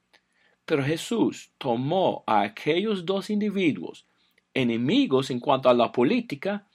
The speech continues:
y les ayudó a trabajar juntos para algo mucho más importante que cualquier movimiento político, el reino de Cristo.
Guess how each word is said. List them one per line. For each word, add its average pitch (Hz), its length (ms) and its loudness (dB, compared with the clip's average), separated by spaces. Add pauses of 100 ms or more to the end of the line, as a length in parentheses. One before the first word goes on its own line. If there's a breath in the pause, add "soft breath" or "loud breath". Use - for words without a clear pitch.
(500 loud breath)
y 180 120 0
les 160 200 4
ayudó 139 580 2
a 151 120 -2
trabajar 139 600 0
juntos 214 540 -2
para - 360 -2
algo 214 460 2
mucho 185 340 -4
más 175 300 -6
importante 165 680 -4
que 131 180 -10
cualquier 156 640 0
movimiento 139 720 0
político, - 640 0 (320 loud breath)
el 135 180 2
reino 143 460 0
de 123 160 0
Cristo. - 560 0